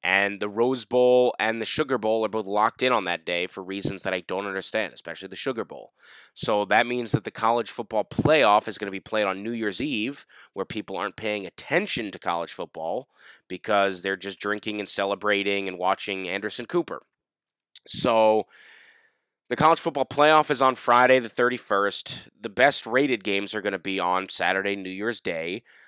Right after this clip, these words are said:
uh, even though those games don't matter as much. Uh, so Pitt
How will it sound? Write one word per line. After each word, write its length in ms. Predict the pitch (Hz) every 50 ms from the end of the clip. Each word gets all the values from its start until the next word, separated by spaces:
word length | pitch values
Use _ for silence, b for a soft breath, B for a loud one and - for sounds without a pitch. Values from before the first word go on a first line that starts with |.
| b b _
uh, 200 | - 90 87 82 62
even 220 | 90 95 - 101
though 120 | 101 92
those 220 | 87 90 90 85 -
games 220 | - 90 87 87
don't 180 | - 92 90 82
matter 280 | 92 90 90 87 85
as 140 | 85 80 -
much. 360 | 85 85 85 95 - - - b b b b b b b b _ _
Uh, 240 | - 92 90 90 87 -
so 840 | - - - - - 127 123 117 117 113 110 110 110 107 107 - - _ _ _ _ _ _ _ _ _ _ _ _ _ _ _ _ _ _ _ -
Pitt 380 | - - 151 151 147 143 -